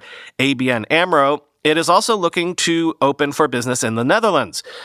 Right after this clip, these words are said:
Some of the bigger share sales that it has delivered include sales for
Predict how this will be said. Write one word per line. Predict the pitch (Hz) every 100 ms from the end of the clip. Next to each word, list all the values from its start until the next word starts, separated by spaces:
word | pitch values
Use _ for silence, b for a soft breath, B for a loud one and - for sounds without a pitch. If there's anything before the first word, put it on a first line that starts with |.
| B
Some | - 113
of | 120 110
the | 110
bigger | 104 127 120
share | - 139
sales | 139 147 135 117
that | 120 123
it | 127
has | 120
delivered | 110 127 139 131
include | 127 123 139 131 -
sales | 135 127 123
for | - 127 117 107